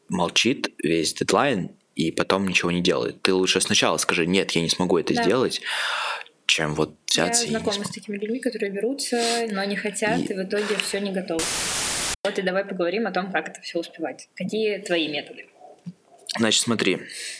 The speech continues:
Speaker 1: э, я на самом деле прочитал тоже не одну книжку про тайм-менеджмент, про личную эффективность.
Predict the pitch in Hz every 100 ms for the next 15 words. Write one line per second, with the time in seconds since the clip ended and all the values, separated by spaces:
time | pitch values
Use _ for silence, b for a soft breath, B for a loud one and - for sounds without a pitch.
0 | - 92 90 90 - 101 110 143 101 98
1 | 95 90 104 135 98 80 - _ B B
2 | B B B B B B - - - -
3 | 98 92 90 90 85 - 87 - B B
4 | B B - 104 107 110 95 85 110 135
5 | - - 92 90 87 85 80 85 87 107
6 | 135 110 101 92 - - 85 85 82 82
7 | 82 82 80 82 85 - 90 - - 117
8 | 127 -